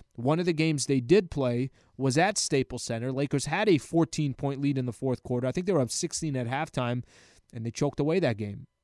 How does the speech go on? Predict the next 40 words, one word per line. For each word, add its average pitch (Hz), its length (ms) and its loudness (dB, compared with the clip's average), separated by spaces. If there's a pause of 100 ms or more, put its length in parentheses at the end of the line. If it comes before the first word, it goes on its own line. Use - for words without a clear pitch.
(160)
And 127 140 -8
it 139 80 -8
was 135 120 0
Steph - 300 -2
Curry 220 280 2
that 135 180 2
hit 123 100 2
a 120 60 0
big 120 220 -2
three 120 360 -2 (320)
that 120 160 -2
helped, 139 260 0
obviously, 127 640 0 (320)
um, 117 400 -4
propel 139 520 0
the 127 140 2
Golden 127 360 2
State 120 280 -2
Warriors. 110 540 -2 (480)
Uh, 127 320 0
if, 151 380 0 (120)
if 147 300 -2 (260)
LeBron 160 420 4
James 165 720 4 (600)
is 123 220 -2
good, 170 420 2 (760)
he's 117 200 -8
healthy, 170 500 -2 (180)
and 123 120 -4
he's 123 160 -2
feeling 151 360 0
fine, 160 480 -2 (680)
I 143 100 -2
don't 160 140 2
see 165 140 6
the 151 100 0
Lakers 143 340 2
losing 135 340 2
a 123 40 -2
game, 123 480 0